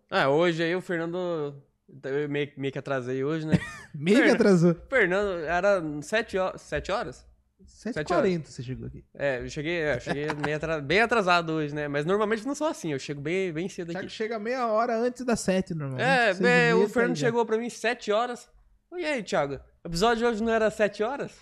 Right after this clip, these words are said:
Speaker 1: Eu falei, "Cara, mas sete horas?" No, no, <laughs> eu coloquei no Instagram que é oito horas. Eu fiquei meio confuso, assim, o Fernando não me falou nada, se era pra ser sete horas, oito horas.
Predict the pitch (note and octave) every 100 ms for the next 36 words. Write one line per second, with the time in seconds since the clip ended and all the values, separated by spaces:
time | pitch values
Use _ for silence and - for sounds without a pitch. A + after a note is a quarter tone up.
0 | _ _ _ _ - G#3 G#3 G#3 A3+ E3+
1 | E3 G#3 G3+ G3 G#3+ F3 E3 G3 G3 F#3+
2 | F3 F3+ G3+ E3 D#3+ F#3+ F#3+ G#3 G3+ G3
3 | F3 F#3 G#3 F#3 F#3+ E3+ D3 F#3 E3+ D#3
4 | _ _ _ _ - F#3+ G#3 F#3+ G#3 G#3
5 | G#3 E3+ G3 F#3 G3+ F#3 G3 F3+ F#3 G3
6 | F#3+ G3 G3 C#3 D#3+ F3+ - E3+ E3 E3
7 | D#3+ E3 D#3 D3 D#3+ D#3 D#3+ D#3 B2+ D#3+
8 | E3